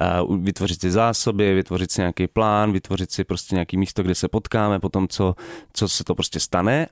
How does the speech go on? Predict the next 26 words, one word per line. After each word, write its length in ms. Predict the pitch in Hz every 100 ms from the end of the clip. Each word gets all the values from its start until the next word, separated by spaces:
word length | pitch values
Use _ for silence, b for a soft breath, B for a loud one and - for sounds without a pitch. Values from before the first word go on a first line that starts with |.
| -
a 320 | 113 117 113 B B 120
dostane 260 | - 123
se 140 | - 107
to 160 | 104
k 40 | -
tomu 180 | 113 -
otci, 320 | - - 143
který 240 | - 104
říká, 500 | - - 113 110 104 B B B
a 80 | B
je 100 | 123
to 100 | 170
prostě 300 | 165 - 185
nějak 300 | 139 156 151
to 100 | 175
podle 240 | - 156 160
mě 100 | 156
kopíruje 440 | 160 151 151 151
ty 100 | 151
dnešní 320 | 147 147 170
debaty 320 | 120 82 -
o 100 | 87
klimatu. 420 | - 90 76 - 82
Ten 160 | 98
otec 220 | 95 107
říká, 460 | 98 95 107 95